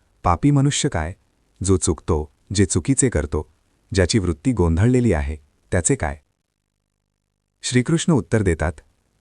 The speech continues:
"अर्जुन, जो माझ्याकडे येतो, त्याला मी कधी नाकारत नाही." ज्ञानदेव सांगतात, "भक्ताचे पाप देहावर पडते,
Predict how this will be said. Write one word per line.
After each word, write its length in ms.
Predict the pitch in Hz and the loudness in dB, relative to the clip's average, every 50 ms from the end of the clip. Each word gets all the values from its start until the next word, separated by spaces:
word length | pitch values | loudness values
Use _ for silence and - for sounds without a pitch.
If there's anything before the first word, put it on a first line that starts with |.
| _ _ - | _ _ 0
"अर्जुन, 400 | 98 87 82 78 90 95 117 123 _ _ _ _ _ _ _ - | 0 2 2 2 2 0 0 -4 _ _ _ _ _ _ _ -4
जो 140 | 104 107 120 | 2 2 4
माझ्याकडे 500 | 117 101 85 82 - 127 131 - 139 139 | 4 4 4 2 2 0 2 2 2 4
येतो, 420 | 117 85 80 - 85 82 - _ _ _ _ - | 4 2 0 -2 -4 -6 -6 _ _ _ _ -2
त्याला 200 | - 95 95 110 | 0 2 4 4
मी 120 | 120 139 127 | 4 2 2
कधी 200 | - 107 110 139 | 0 0 2 2
नाकारत 380 | 131 101 85 78 - 101 113 123 - | 0 0 -2 0 0 0 0 0 -2
नाही." 260 | 98 80 76 78 73 - _ _ _ _ _ _ _ _ _ _ _ _ _ _ _ _ _ _ _ _ _ _ _ _ _ _ _ _ _ - | -2 -4 -4 -6 -8 -10 _ _ _ _ _ _ _ _ _ _ _ _ _ _ _ _ _ _ _ _ _ _ _ _ _ _ _ _ _ -2
ज्ञानदेव 420 | 107 104 95 92 107 120 131 143 | 2 2 4 4 4 4 4 2
सांगतात, 400 | 151 - 104 85 80 78 80 82 82 - _ _ _ _ _ _ _ _ _ _ - | 2 0 0 -2 -2 -2 -4 -6 -6 -8 _ _ _ _ _ _ _ _ _ _ -6
"भक्ताचे 520 | 104 92 90 - - 131 139 - - 175 | -4 -4 -4 -2 0 0 0 0 0 -2
पाप 220 | - - 117 117 - 104 | 0 2 0 0 0 0
देहावर 420 | 90 90 82 78 104 117 123 127 | 0 0 2 2 2 2 2 2
पडते, 340 | 123 - 85 76 - 95 | 0 0 -2 -2 -2 -6